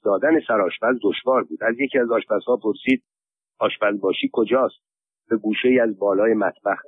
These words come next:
اشاره کرد. «آنجاست. دارد غذای شاه را درست می‌کند.» محتشم به آن طرف رفت. مردی در حدود پنجاه و پنج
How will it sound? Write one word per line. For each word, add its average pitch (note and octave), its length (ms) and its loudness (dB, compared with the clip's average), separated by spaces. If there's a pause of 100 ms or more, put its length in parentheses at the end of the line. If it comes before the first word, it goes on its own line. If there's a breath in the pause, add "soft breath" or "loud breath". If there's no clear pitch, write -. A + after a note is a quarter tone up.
(120)
اشاره E2 360 -2
کرد. - 240 -20 (600)
«آنجاست. A#2+ 500 2 (300)
دارد A#2 280 2
غذای B2 560 2
شاه C3 220 2
را G2+ 120 2
درست E2+ 400 -6
می‌کند.» C#2+ 400 -6 (1120)
محتشم F3+ 500 2
به E3 60 2
آن D3+ 140 4
طرف F#2 340 0
رفت. - 320 -12 (220)
مردی D#3+ 380 2
در D3+ 120 2
حدود C3+ 340 2
پنجاه B2+ 680 2
و B2 40 0
پنج A2+ 360 -2